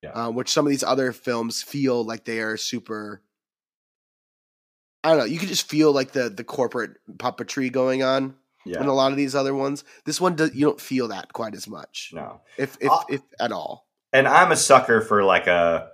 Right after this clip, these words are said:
Speaker 1: I, I will say this, having Ironheart in the film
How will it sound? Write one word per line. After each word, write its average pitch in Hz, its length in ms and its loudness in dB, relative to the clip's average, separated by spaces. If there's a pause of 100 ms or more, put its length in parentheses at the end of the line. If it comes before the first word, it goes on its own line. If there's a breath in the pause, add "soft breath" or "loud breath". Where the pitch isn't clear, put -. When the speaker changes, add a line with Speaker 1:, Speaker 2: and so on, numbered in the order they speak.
(240)
Speaker 1:
I, 131 200 2
I 123 180 2
will 135 160 4
say 113 200 2
this, 95 200 2 (640 soft breath)
having 139 300 4
Ironheart 107 500 2
in 85 80 -8
the 82 60 -10
film 82 480 -6